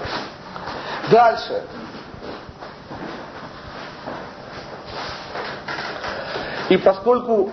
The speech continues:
обвинили братья, и это было как бы основой их конфликта, в клевете Иосифа, они считали, что Иосиф клевещет на них перед отцом,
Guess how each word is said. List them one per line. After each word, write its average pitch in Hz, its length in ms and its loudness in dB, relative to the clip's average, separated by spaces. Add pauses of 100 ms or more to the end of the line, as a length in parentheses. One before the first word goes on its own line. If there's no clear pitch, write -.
обвинили 175 1080 6
братья, 170 840 6
и 147 200 4
это 151 260 8
было 143 340 6
как 113 340 2
бы 107 220 2
основой 123 580 6
их 120 100 0
конфликта, 120 520 4
в - 140 -4
клевете 160 880 8
Иосифа, 127 580 4 (580)
они 165 160 6
считали, 175 280 8
что 170 180 4
Иосиф 170 320 4
клевещет 165 580 8
на 139 80 8
них 135 180 2
перед 135 200 8
отцом, 131 400 6